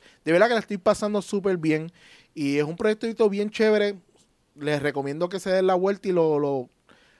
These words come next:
bueno, todo el que no sea chango, que vaya y vea el, el show, porque obviamente es como, es Druxila.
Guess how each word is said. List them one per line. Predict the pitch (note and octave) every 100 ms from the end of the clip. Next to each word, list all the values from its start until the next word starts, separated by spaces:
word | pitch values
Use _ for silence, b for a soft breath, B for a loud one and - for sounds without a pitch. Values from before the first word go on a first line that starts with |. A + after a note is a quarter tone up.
| b b _
bueno, | - B2 G#2 _ _ _
todo | D3 D3+ F#3+
el | F#3
que | E3+
no | E3+
sea | E3+ D#3
chango, | F3+ F#3 F3 C#3+ C#3+ _ _ _
que | - A#2
vaya | A#2 C3 D#3
y |
vea | D3 D3
el, | D3+
el | E3 D3
show, | D3+ C3
porque | F#3 G3 B2
obviamente | A2 A2 A2 G#2+ F#3 C#3+ - C3+
es | B2+
como, | D3 C#3+ C#3
es | C3+
Druxila. | D3 - - A#2+ D#2+